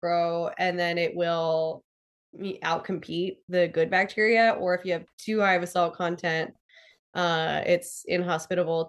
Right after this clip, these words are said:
to the good bacteria. So yeah, I would, I would definitely recommend weighing it all out, doing a little simple math, and making sure you have that two to two point one, two point two percent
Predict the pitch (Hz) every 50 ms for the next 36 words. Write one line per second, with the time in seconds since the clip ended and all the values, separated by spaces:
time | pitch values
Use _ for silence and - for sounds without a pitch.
0 | - - - 170 165 165 165 160 160 165 165 - 165 160 160 160 - 160 160 160
1 | 160 - - 165 165 170 160 175 - - - 185 - - 190 180 170 170 170 165
2 | 165 - - 175 190 180 170 165 156 160 170 180 185 185 190 180 170 - - -
3 | 175 190 214 233 220 - - - - _ _ _ _ _ _ _ _ _ _ _
4 | _ _ _ _ _ - 202 208 202 202 190 185 185 180 - 240 226 214 226 226
5 | 262 240 247 254 254 247 226 220 214 214 226 208 190 180 175 180 185 185 185 190
6 | 196 196 196 202 196 190 190 185 180 180 170 165 170 170 170 - - _ _ _
7 | - - - - _ _ - 202 190 185 185 185 180 180 180 180 - 185 185 180
8 | 185 175 175 165 165 160 170 170 - _ _ - - 170 175 165 160 160 160 156
9 | 165 160 165 165 175 170 - 175 165 165 170 175 170 170 160 160 - - - -
10 | - 170 165 160 160 151 - - 165 160 - 165 165 165 156 - - 165 160 160
11 | 160 160 - - 165 165 - 165 - - - 175 175 170 - 156 - - 165 160
12 | -